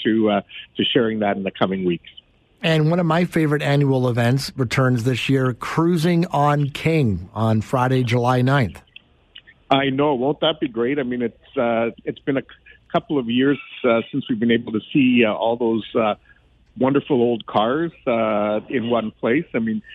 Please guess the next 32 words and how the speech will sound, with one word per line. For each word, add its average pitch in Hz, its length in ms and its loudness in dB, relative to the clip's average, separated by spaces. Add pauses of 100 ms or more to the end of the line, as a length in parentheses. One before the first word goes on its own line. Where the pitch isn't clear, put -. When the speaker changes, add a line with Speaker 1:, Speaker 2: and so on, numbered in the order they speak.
(280)
Speaker 1:
certainly 139 320 -2
we've 113 260 -2
seen 123 180 2
them 113 240 2
in, 110 300 2
in 117 100 0
little, 117 320 2 (400)
you 127 140 -2
know, 113 180 0
mini 135 260 2
cruise 135 380 0
events, 120 340 -2 (500)
um, 107 420 0
that 104 120 0
have 101 100 -8
been 107 160 -2
in 104 80 -4
different 113 380 -4
places, 117 440 -2
but 120 120 0
it'll 107 160 0
be 113 120 -4
nice 107 240 0 (180)
to, 107 200 0
uh, 98 120 0 (340)
to - 60 -2 (100)
see 127 120 4
everything 113 340 -2
on 110 120 -2
King 117 280 -4
Street 104 220 -2
again. 92 280 -4